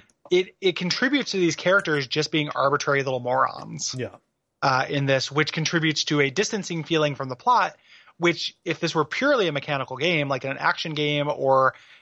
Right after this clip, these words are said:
Speaker 1: you know, if this had, if this was, like, all a s-, computer simulation or something,
Speaker 2: Mm-hmm.
Speaker 1: maybe that's fine, but it does want to trade on that drama.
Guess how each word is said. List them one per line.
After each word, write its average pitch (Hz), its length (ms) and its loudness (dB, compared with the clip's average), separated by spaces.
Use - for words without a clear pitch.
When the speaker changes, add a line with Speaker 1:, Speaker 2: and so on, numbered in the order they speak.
Speaker 1:
you 147 100 0
know, 139 180 2
if 147 220 -4
this 165 160 0
had, 147 260 0
if 147 80 -4
this 156 140 -2
was, 160 80 0
like, 151 180 2
all 147 340 4
a 151 60 -4
s-, - 160 -4
computer 156 360 0
simulation 123 540 -4
or 131 80 0
something, 139 380 -4
Speaker 2:
Mm-hmm. 135 220 0
Speaker 1:
maybe 180 200 4
that's 143 200 0
fine, 165 340 0
but 151 120 0
it 147 160 -8
does 151 260 2
want 151 220 0
to 131 60 -12
trade 226 320 -2
on 147 120 0
that 131 160 -6
drama. 143 460 -2